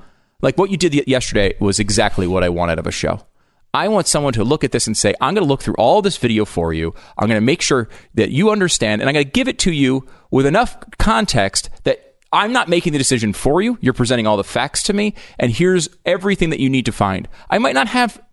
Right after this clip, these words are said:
t-, two hours times ten video cameras to watch all of that. I might not have that time, but I wanna have this boiled down to me in some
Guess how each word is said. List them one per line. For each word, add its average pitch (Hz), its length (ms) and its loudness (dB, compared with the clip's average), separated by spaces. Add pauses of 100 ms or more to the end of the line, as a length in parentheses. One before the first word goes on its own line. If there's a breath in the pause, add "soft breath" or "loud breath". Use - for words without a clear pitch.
(140)
t-, - 240 -4
two 233 200 2
hours 117 440 2
times 156 500 -2 (240 soft breath)
ten 156 380 0
video 113 340 2
cameras 101 460 0 (240 loud breath)
to 160 100 4
watch 180 320 2
all 107 260 2
of 87 100 -2
that. 98 280 2 (180 loud breath)
I - 40 -2
might 202 80 2
not 220 100 2
have 214 220 2
that 120 140 -2
time, 90 280 -2 (320 soft breath)
but 147 140 2
I - 20 4
wanna 202 180 4
have 170 200 -2
this 151 180 -2
boiled 147 400 4
down 135 220 -2
to 131 80 -4
me 127 120 0
in 101 100 0
some 175 460 -2